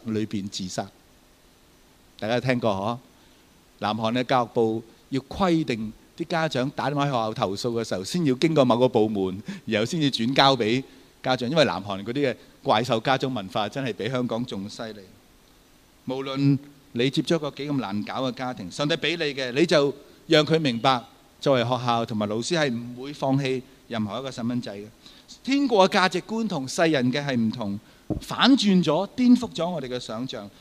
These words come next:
因為上帝嘅恩典係寬大，上帝並唔以人嘅比較之下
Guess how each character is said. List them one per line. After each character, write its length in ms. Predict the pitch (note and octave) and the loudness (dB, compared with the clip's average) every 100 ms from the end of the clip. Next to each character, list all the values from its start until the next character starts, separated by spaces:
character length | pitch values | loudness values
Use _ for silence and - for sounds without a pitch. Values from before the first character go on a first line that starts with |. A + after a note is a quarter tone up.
| - - | -20 -4
因 80 | F#3+ | 0
為 80 | D3+ | 2
上 260 | D3 C3 | 2 0
帝 80 | C3 | 0
嘅 260 | C3+ C#3 D3+ | -2 -2 -4
恩 180 | D3 D3 | -6 -8
典 200 | A#2 C3 | -8 -6
係 280 | C3 G2+ G2+ | -6 -6 -6
寬 280 | D#3 C#3 | -6 -6
大， 240 | C#3+ G#2 F#2+ F2+ _ _ _ - | -2 -4 -4 -10 _ _ _ -10
上 240 | C3 B2+ | -4 -4
帝 180 | B2+ B2+ - | -2 -6 0
並 100 | D#3 D3 C#3 | 2 4 2
唔 20 | B2 | -2
以 240 | C3+ D#3+ | -2 0
人 300 | D3+ A2 A#2+ | -2 -4 -6
嘅 120 | D3 A#2+ _ - | -8 -8 _ -4
比 240 | C#3 A3+ | -2 -2
較 260 | G#3 D#3+ D#3 | -4 -6 -8
之 160 | F#3 | -8
下 260 | F3 C#3+ | 0 0